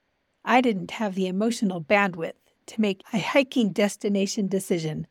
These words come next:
When we asked the girls, they suggested hiking up towards Mount Ellis, a local landmark.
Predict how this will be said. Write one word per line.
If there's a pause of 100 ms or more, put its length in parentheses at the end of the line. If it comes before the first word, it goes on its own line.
(880)
When
we
asked
the
girls,
they
suggested
hiking
up
towards
Mount
Ellis, (140)
a
local
landmark.